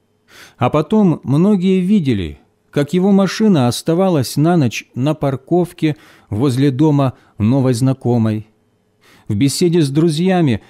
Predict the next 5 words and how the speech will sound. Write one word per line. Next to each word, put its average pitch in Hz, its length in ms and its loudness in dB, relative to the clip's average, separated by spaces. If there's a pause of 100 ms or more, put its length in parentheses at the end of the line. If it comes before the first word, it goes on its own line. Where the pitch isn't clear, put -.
(160)
мужчина 160 500 0
часто 180 540 -2
рассуждал 131 720 -4
о 123 120 -6
семьях, 151 840 -2